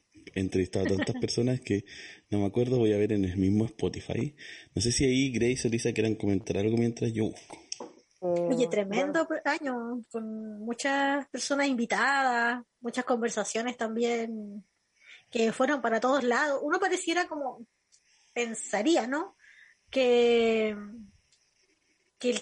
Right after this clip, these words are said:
Speaker 2: tema o el quehacer del libro, los libros, etcétera, son temas como que se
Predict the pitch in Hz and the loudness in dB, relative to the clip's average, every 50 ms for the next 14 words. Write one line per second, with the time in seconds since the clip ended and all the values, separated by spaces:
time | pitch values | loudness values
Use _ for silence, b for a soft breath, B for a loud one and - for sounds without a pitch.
0 | - - 277 285 285 294 294 302 302 294 277 240 233 233 226 220 - 233 214 - | -2 -2 0 0 2 2 2 2 2 2 0 0 0 -2 -2 -4 -4 -6 -6 -4
1 | - 269 269 269 254 269 254 240 240 254 247 240 226 240 220 233 226 - - 226 | -2 0 0 0 0 -2 -2 -2 -2 -4 -4 -4 -6 -6 -8 -8 -10 -10 -8 -6
2 | 254 254 254 226 240 233 233 - - 262 247 254 254 269 294 - - 311 294 285 | -4 -2 0 0 -2 -2 -2 -2 -4 -2 -2 0 -2 -2 -2 -2 -2 -2 -2 -2
3 | 285 285 302 294 - 302 294 302 302 302 - 311 285 269 247 - 262 - - 262 | -2 -2 -4 -6 -2 0 0 0 0 -2 -2 -2 -2 -2 -2 -4 -6 -4 -2 0
4 | 247 247 240 240 240 233 226 220 220 214 | 2 2 2 2 2 2 0 -2 -4 -8